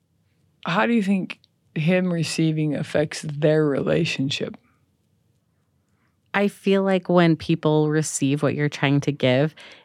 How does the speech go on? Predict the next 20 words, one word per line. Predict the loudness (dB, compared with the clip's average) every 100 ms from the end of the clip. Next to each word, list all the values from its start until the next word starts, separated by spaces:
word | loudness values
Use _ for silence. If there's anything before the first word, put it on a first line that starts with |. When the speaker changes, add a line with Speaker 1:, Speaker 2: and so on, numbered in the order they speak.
| _
Speaker 2:
it | 0 0 0 2
makes | 4 4 2 -6 -12 -16 -2
your | 2
relationship | 4 2 2 0 2
more | 2 2
open | 2 2 0
to | 0
do | -2
that | 0 0 0
in |
the | -2
future. | 0 -2 -2 -6 -8 -12 _ _ -4
And | 2 4
then | 4 2 0
I | 0 -2
feel | 0 0
like | 0 0
it | -4 -4 -2
builds | 0 -2 -6
trust | -8 -2 0 0 -2 -10 -14